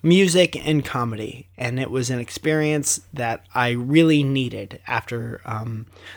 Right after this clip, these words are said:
the past year and a half and getting off of those two tours that I, I did as soon as I moved out to, uh, the West Coast,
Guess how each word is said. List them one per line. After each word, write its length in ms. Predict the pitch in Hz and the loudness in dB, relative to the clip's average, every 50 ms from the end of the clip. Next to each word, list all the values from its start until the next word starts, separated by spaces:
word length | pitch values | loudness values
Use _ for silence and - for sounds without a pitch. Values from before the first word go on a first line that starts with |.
| - _ | -12 _
the 100 | - - | -8 -4
past 360 | - 143 135 123 110 - - | -2 0 -2 0 -2 -4 -4
year 180 | 135 127 123 120 | -4 -4 -4 -4
and 80 | 113 | -6
a 40 | 110 | -6
half 380 | 110 120 117 117 104 - - - - | -8 -8 -6 -8 -8 -8 -12 -12 -8
and 340 | 131 123 120 117 117 123 - - 147 | -6 -4 -4 -4 -4 -6 -8 -8 -4
getting 260 | 135 143 131 135 135 135 | -2 0 0 0 0 0
off 240 | 127 123 123 - | 0 -2 -2 -2
of 120 | 131 123 123 | -6 -6 -4
those 400 | 127 123 123 120 113 - - - _ - - | -4 -2 -2 -2 -4 -6 -6 -8 _ -16 -12
two 260 | - - - 180 165 147 | -8 -2 0 0 0 0
tours 520 | - - - 143 151 160 165 170 170 - | 0 -2 0 2 4 4 4 4 2 0
that 160 | - 131 127 123 | -4 -4 -4 -2
I, 240 | 123 123 120 117 - - | -2 -2 -4 -6 -6 -6
I 120 | - 131 131 | -6 -4 -2
did 340 | 131 143 139 139 135 131 - - - - - - - - _ _ _ _ _ _ - | 0 2 2 2 0 -2 -6 -10 -18 -20 -20 -20 -20 -20 _ _ _ _ _ _ -2
as 180 | 139 131 - | 0 0 2
soon 240 | - - 165 165 165 | 2 4 4 6 6
as 140 | 156 131 147 | 6 4 4
I 80 | 131 | 2
moved 280 | 131 139 143 143 131 139 | 2 2 2 2 4 4
out 220 | 151 156 139 - - | 4 4 4 2 0
to, 380 | - - 143 135 127 123 120 - - _ _ _ _ - | 0 0 2 2 2 0 -2 -6 -12 _ _ _ _ -8
uh, 280 | - 120 110 110 110 - | -6 -6 -4 -4 -6 -8
the 140 | - 127 131 | -6 -6 -2
West 260 | 131 160 170 165 - | 0 2 0 0 -2
Coast, 440 | - - 127 120 120 - - - - | -2 -2 -2 -2 -2 -4 -8 -10 -12